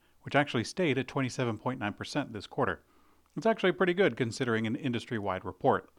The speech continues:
Tesla stock is actually down after the news, likely from the miss on the revenue expectations.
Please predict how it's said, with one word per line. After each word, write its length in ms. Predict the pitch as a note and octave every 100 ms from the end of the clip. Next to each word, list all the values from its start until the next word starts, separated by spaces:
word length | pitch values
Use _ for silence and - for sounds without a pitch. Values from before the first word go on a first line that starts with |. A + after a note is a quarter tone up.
| _ - - _ _ _
Tesla 300 | - F3 C3+
stock 260 | - D#3 C3+
is 80 | B2
actually 360 | C3+ - G#2+
down 360 | G2 A#2 E3 A#2
after 220 | A2+ A2
the 80 | G2
news, 400 | D3+ A2+ C3+ - - B2+
likely 320 | A2+ - A2
from 160 | A#2
the 80 | G2+
miss 300 | A2+ C3 A2+
on 160 | C3+ A2+
the 100 | A2+
revenue 380 | A#2 G#2+ G#2+ A2
expectations. 880 | G2 - - - A#2 A2 F2 -